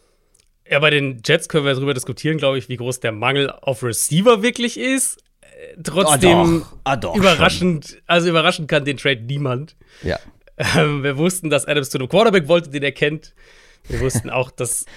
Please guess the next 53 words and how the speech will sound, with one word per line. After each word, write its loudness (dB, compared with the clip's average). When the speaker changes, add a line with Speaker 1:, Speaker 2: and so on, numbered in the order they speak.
Speaker 1:
kein 4
Team 2
in 0
der 4
N 2
F 2
L 4
so -2
verzweifelt -2
ist -8
und -6
so -4
all 0
in -2
ist -6
wie -4
die -12
Jets -2
für -10
dieses -8
Jahr. 2
Insofern 4
passt 2
es -6
gut -4
zusammen. 0
Also 0
man 0
kann 2
ja 4
da, 4
wenn -8
wir -4
jetzt 0
im -6
Vakuum, 2
wenn 2
du 2
jetzt -2
vor 2
der 2
Saison 2
gesagt 0
hättest, -2
ein 2
zwei 4
und 2
vier -2
Team -2
tradet 4
für 0
Davante 0
Adams, -2